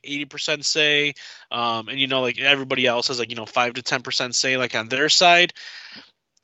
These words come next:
I don't know, but to me, that, that, you know, th-, that,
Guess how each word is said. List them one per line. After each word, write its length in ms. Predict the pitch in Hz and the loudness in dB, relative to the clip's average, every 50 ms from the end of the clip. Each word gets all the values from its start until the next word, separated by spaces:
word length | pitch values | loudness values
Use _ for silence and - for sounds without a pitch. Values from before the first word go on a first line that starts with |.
| _ - | _ 4
I 100 | 165 175 | 4 6
don't 160 | 175 175 180 | 6 4 4
know, 300 | 202 202 165 123 110 98 - _ | 4 4 4 4 2 -2 -6 _
but 140 | - 147 - | -6 -4 -4
to 80 | - - | -4 -6
me, 340 | 156 175 208 220 220 220 196 | -4 -2 0 0 0 0 0
that, 220 | 165 151 98 131 | -2 -6 -10 -8
that, 80 | 143 139 | -6 -4
you 100 | 156 147 | -4 -4
know, 140 | 139 135 | -4 -4
th-, 180 | 127 131 131 117 | -6 -8 -8 -4
that, 180 | 139 143 135 - | -2 -4 -4 -4